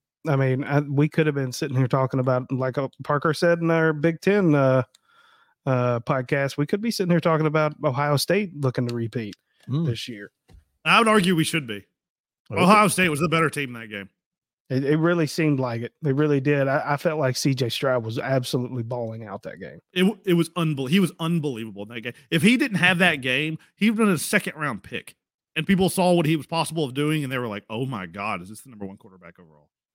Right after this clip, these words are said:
Speaker 2: Uh,
Speaker 1: Yeah.
Speaker 2: we'll break down some C J Stroud in the A F C South prediction show coming soon.
Speaker 1: Absolutely.
Speaker 2: <laughs>
Speaker 1: All right, you already give yours? You already
Speaker 2: I'm just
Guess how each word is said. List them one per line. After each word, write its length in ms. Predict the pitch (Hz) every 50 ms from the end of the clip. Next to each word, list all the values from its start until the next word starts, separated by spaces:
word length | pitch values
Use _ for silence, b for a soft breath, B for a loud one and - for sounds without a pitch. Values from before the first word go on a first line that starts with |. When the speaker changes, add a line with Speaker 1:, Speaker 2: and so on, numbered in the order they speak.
| _ _ _ _ _ -
Speaker 2:
Uh, 40 | 110
Speaker 1:
Yeah. 60 | 98 92
Speaker 2:
we'll 220 | 92 95 117 135
break 240 | 135 143 139 135 123
down 200 | 120 127 123 123
some 220 | 113 - 120 117 107
C 240 | - - 139 135 131
J 280 | 120 120 117 117 113
Stroud 420 | 107 - - 127 123 127 127 123 123
in 100 | 120 117
the 140 | 107 95 -
A 240 | - 123 135 135 127 117
F 60 | 104
C 240 | - - 127 120 117
South 440 | 110 - - 143 135 143 127 - -
prediction 480 | 160 160 151 175 196 - - 185 170
show 320 | 147 - - 185 196 185 175
coming 380 | 143 180 214 208 208 202 180
soon. 480 | 151 - - 202 151 117 107 107 - - _ _ _ _ -
Speaker 1:
Absolutely. 560 | 139 135 131 - - 147 147 147 139 135 127 -
Speaker 2:
<laughs> 20 | 175 - - _ _ B 113 B B B B B B B B _
Speaker 1:
All 60 | - 143
right, 120 | 139 127
you 120 | 131 160 170
already 180 | 165 160 156
give 200 | 151 156 160 147
yours? 420 | 156 160 160 156 147 - - - - -
You 80 | 143 135
already 200 | 131 123 123 113
Speaker 2:
I'm 300 | 98 95 92 90 90 90
just 240 | 98 92 - -